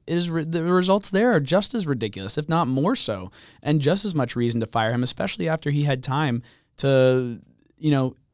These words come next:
specifically make an easier non-conference schedule. Yeah, I'm, the team building has been horrendous, and then you come out and you kinda blame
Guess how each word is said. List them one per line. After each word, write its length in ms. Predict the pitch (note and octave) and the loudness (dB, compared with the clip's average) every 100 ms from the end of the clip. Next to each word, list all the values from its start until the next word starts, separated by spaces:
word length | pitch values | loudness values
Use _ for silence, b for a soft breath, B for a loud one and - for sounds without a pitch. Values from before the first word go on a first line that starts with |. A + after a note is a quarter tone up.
| _ | _
specifically 600 | - - C#3+ D3+ D3 C#3+ | -8 -4 -2 -2 0 2
make 300 | A#2 B2+ C#3 | 2 2 -2
an 100 | B2 - | -4 -4
easier 400 | C3 C#3+ B2 A#2+ | -2 0 0 0
non-conference 720 | A#2 A#2 A#2 B2 B2 B2+ A2+ | 0 -2 -2 -4 -4 -4 -6
schedule. 540 | - C3 B2+ G2+ F2+ - | -2 -2 -2 -6 -10 -10
Yeah, 320 | A2+ C3+ G2+ - | -4 -4 -4 -10
I'm, 220 | G#2 F#2 G2+ | -12 -12 -10
the 100 | A#2+ | -8
team 300 | - D3+ D3+ | -2 2 4
building 260 | D3+ D3 | 4 2
has 160 | C#3 A#2+ | 0 -2
been 300 | A#2+ A#2 A#2 b b b | -2 -2 -4 b b b
horrendous, 520 | C3+ C3+ B2+ A#2+ A2+ | -2 0 2 0 -2
and 80 | B2 | -2
then 100 | A2+ | -2
you 80 | A2+ | -2
come 200 | B2+ B2 | -2 0
out 260 | A#2 A2+ - | 0 -4 -6
and 160 | A2+ | -6
you 60 | G#2+ | -6
kinda 220 | A#2 A#2 | -6 -6
blame 520 | A2 A2+ A2+ A2 G#2+ | -6 -6 -4 -4 -4